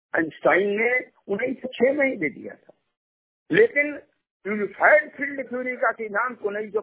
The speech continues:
पचास में दिया। यूनिफाइड फील्ड थ्योरी, वो जानना सबका कोई एक आधार होना चाहिए, क्यों वो कौन सकता है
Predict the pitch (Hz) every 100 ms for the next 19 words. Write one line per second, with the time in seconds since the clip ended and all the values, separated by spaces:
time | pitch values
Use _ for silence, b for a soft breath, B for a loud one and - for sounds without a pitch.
0 | - 175 175 196 202 151 120 92 95 -
1 | _ _ _ _ _ - 247 285 247 233
2 | 285 - - 214 - - 127 - _ _
3 | _ _ - 269 240 240 269 269 - 240
4 | 262 285 339 330 294 285 247 277 - -
5 | 196 180 127 185 185 147 127 113 - 92
6 | 85 _ b b - 233 277 - 262 349
7 | - 294 294 262 226 233 - 226